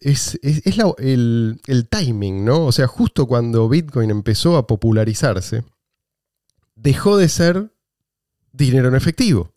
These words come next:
¿sí? O sea, es, es, es trágico lo que pasó con Bitcoin B T C, pero también es esperable, ¿sí? Si uno entiende lo que está en juego.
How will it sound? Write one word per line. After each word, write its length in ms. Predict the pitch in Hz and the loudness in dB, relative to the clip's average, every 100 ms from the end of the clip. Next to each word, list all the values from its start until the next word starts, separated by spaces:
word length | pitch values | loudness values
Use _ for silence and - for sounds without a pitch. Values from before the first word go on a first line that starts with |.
| _ | _
¿sí? 400 | - 127 143 131 - | -2 -2 -2 -8 -6
O 80 | 110 | -4
sea, 120 | - | -2
es, 80 | 135 - | -4 -4
es, 260 | - - - | -10 -14 -12
es 100 | - _ - | -12 _ -4
trágico 520 | - - 107 - 131 | -2 -2 -6 -4 -2
lo 100 | 110 | 0
que 120 | 104 | -2
pasó 320 | 107 - 104 | -4 -2 -2
con 220 | 98 95 | -2 -2
Bitcoin 600 | 95 98 - 98 95 95 98 | -2 -4 -2 -4 -4 -6 -4
B 120 | 98 | -2
T 120 | 107 | -2
C, 300 | 196 185 _ - | -2 -4 _ -4
pero 420 | 226 202 196 185 _ _ _ | 0 2 2 -2 _ _ _
también 360 | 127 135 147 135 | -2 0 2 2
es 120 | 123 | 0
esperable, 640 | 107 117 104 85 87 - - | -2 0 0 0 -2 -6 -8
¿sí? 220 | - 113 | -2 -2
Si 120 | - | 0
uno 120 | 117 | 0
entiende 680 | 120 110 127 123 131 135 139 _ _ _ | 0 0 0 2 2 2 0 _ _ _
lo 180 | - 95 | -4 -2
que 60 | 95 | -2
está 160 | 101 | -2
en 60 | 92 | -4
juego. 360 | - 98 104 | -4 -6 -6